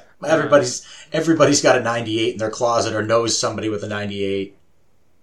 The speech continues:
Speaker 1: I have a ninety-eight. It's in the closet. It's right up there. It's, it is, it is a, uh,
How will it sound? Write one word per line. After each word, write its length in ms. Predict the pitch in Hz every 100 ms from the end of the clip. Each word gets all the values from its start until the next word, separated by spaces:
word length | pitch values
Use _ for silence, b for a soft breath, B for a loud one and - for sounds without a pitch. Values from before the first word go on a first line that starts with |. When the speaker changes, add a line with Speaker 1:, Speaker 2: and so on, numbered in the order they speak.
| -
Speaker 1:
I 80 | 123
have 120 | 175
a 40 |
ninety-eight. 340 | 139 107 120 -
It's 100 | -
in 60 | 127
the 40 |
closet. 300 | 135 143 - _ _
It's 80 | _
right 60 | 135
up 80 | -
there. 160 | 143 _ _ _ - _ _ _ _ _ _
It's, 300 | - 156 - -
it 120 | 160
is, 220 | 156 131 -
it 100 | 151
is 160 | 151 127
a, 220 | 123 117
uh, 200 | 107